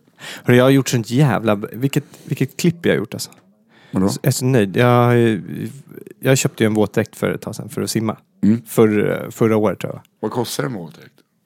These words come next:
Speaker 1: Ja, men alltså, en ny sån här som jag har nu kanske kostar fyra tusen, kan jag säga.
Speaker 2: Okej.
Speaker 1: Mm. Eh, men jag köpte en begagnad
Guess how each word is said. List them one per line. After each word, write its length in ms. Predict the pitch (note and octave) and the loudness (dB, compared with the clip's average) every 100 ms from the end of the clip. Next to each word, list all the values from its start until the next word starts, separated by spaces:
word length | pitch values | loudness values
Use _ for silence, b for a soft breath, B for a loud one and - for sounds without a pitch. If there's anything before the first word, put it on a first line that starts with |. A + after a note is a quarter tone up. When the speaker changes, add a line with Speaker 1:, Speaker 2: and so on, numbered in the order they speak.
| _ - | _ -2
Speaker 1:
Ja, 80 | C#3 | 2
men 100 | C#3+ | 4
alltså, 180 | C3+ C#3+ | 4 4
en 160 | C3+ | 4
ny 320 | D3+ D3+ C#3+ | 6 6 6
sån 180 | B2+ A#2+ | 2 -2
här 200 | A2 G2+ | -2 -2
som 200 | G2+ G#2+ | -2 -2
jag 160 | G#2 G2+ | 0 0
har 100 | G2+ | -2
nu 180 | G2 F2+ | -4 -4
kanske 240 | - - | -6 -8
kostar 340 | G#2 - E2 D#2+ - - - | -8 -6 -6 -6 -16 -20 -16
fyra 280 | - A2+ G2+ | -4 -2 -2
tusen, 280 | - - - - | -4 -8 -14 -20
kan 120 | - | -20
jag 60 | |
säga. 120 | - - | -8 -8
Speaker 2:
Okej. 120 | - - _ | -8 -20 _
Speaker 1:
Mm. 140 | - - _ B B B B B B B B B - A2+ G#2 G2 | -10 -10 _ B B B B B B B B B -6 -4 -2 -2
Eh, 60 | F#2+ | 0
men 140 | B2+ | 2
jag 100 | C#3+ | 4
köpte 200 | D3+ A#2 | 2 0
en 80 | A2 | 0
begagnad 500 | A2+ B2 A2+ F2+ | 2 2 0 -4